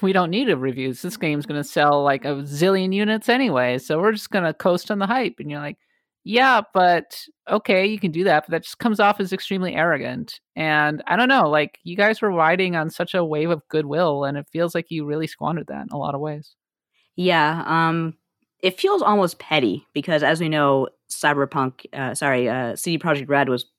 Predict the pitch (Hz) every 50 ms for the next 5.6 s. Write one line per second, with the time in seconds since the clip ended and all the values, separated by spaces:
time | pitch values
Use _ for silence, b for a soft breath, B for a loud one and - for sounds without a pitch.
0 | _ _ _ _ _ _ _ _ - - - - 156 151 151 139 123 127 135 -
1 | - 139 135 135 123 104 127 143 139 139 139 135 131 123 127 131 - - - 73
2 | 71 - _ _ _ _ - - - - 151 135 127 135 135 - - 135 127 120
3 | 113 101 - - 135 139 139 - - - - 120 110 120 - - - - - -
4 | 123 120 107 113 - - - - - 143 135 123 123 120 113 127 - _ - -
5 | 131 123 135 131 120 123 127 127 123 123 127